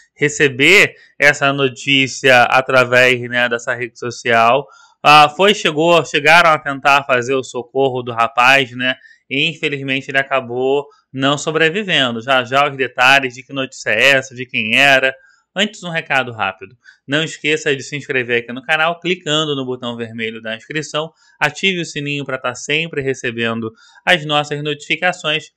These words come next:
E você me encontra também através do Instagram. É o arroba jornalista Fernando Borges.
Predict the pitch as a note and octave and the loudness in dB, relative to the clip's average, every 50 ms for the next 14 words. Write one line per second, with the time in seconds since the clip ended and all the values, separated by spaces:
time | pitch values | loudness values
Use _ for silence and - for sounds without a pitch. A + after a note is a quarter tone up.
0 | _ _ _ _ - C#3+ C#3 D3 D3 D3 - D3+ D3 D3 C#3 - - C3+ C3 C3+ | _ _ _ _ -12 -6 -4 -4 -4 -4 -4 -8 -6 -8 -8 -4 -2 -2 -2 0
1 | C3+ C3+ C3+ C3 - E3+ E3+ D3+ C3+ A#2+ A#2+ A#2 A#2+ C3 B2+ B2+ B2 A2+ A2 A2 | -2 -4 -4 -4 -6 -10 -8 -2 -2 0 0 0 -2 -6 -6 -4 -4 -4 -2 0
2 | A2+ A#2 A#2 A#2 A#2 B2 C3 B2+ - - C#3 B2+ A#2 A#2 A#2+ A#2+ _ _ _ _ | -2 -2 -2 -4 -8 -10 -12 -10 -4 -4 -2 -2 -2 -4 -4 -6 _ _ _ _
3 | _ _ - C#3 D3+ D3+ C#3 B2 C3+ C#3 B2+ C3+ C3+ B2+ A#2+ C3 C3 C#3 C#3+ C3+ | _ _ -6 -2 0 0 0 0 -2 -2 0 0 -2 -2 -4 -6 -6 -4 -4 -4
4 | B2 A#2 B2 A#2+ - - - - - B2+ A#2 A#2+ C3 C3+ C3+ B2 A2+ G#2 G#2 A2 | -2 -4 -6 -8 -8 -12 -12 -8 -8 -8 -8 -6 -8 -8 -8 -8 -10 -10 -6 -6
5 | A#2 A#2+ A#2 A#2 A2+ A2+ B2 A#2+ A#2 - | -6 -6 -6 -10 -14 -12 -14 -14 -14 -16